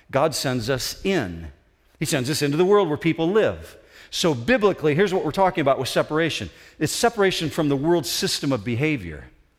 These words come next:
Are my actions like Jesus' actions? Are my actions like the world system?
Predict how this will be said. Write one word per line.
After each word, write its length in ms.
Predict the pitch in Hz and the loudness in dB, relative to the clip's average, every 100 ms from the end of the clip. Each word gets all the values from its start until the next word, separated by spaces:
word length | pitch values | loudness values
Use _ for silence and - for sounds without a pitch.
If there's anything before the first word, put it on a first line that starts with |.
| _ _ _ _ _ - | _ _ _ _ _ -4
Are 180 | - 135 | 0 2
my 460 | 127 131 147 214 247 | 2 2 2 2 0
actions 1040 | 160 151 139 - 120 98 113 127 - - _ _ _ _ _ _ _ _ - | 0 -2 -2 -6 -4 -4 -6 -8 -10 -12 _ _ _ _ _ _ _ _ -2
like 280 | 135 147 143 | 0 0 -2
Jesus' 440 | 135 180 120 110 | -2 -2 -2 -2
actions? 720 | 123 90 - 104 85 - - - _ _ _ _ _ - | -2 -2 -8 -10 -10 -10 -10 -14 _ _ _ _ _ -2
Are 120 | 120 | 0
my 200 | 131 175 | 2 2
actions 560 | 127 123 - 151 139 | 0 -2 -2 -2 -2
like 340 | 139 131 135 - - _ _ _ | 0 0 0 -10 -20 _ _ _
the 120 | 123 | -6
world 280 | 135 175 143 | 0 2 2
system? 520 | 98 117 - - 73 | -2 -4 -6 -8 -12